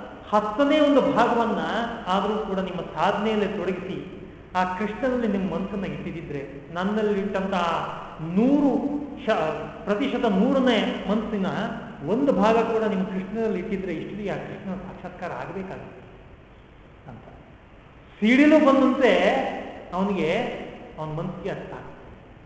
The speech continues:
ಎಲ್ಲರಿಗೂ ತಾಗೋದಿಲ್ಲ, ಅವನು ಯಾಕೆ ತಾಕ? ಪ್ರಶ್ನೆ ಇದು ಬಂತು.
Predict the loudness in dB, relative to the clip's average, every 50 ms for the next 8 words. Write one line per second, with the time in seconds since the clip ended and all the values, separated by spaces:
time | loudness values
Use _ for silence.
0 | -20 -20 -20 -20 -20 -20 -20 -20 -20 -20 -20 -20 -20 -20 -20 -20 -20 -20 -20 -20
1 | -20 -20 -20 -20 -18 -6 2 4 6 8 10 10 10 10 10 10 10 10 10 10
2 | 8 8 8 8 8 8 8 6 4 2 0 -2 -4 -6 -2 0 2 2 4 6
3 | 6 6 6 6 6 6 4 4 4 2 -2 -4 -6 -8 -8 -10 -12 -14 -14 -16
4 | -18 -18 -20 -14 -12 -12 -12 -10 -10 -8 -8 -8 -8 -8 -10 -12 -12 -14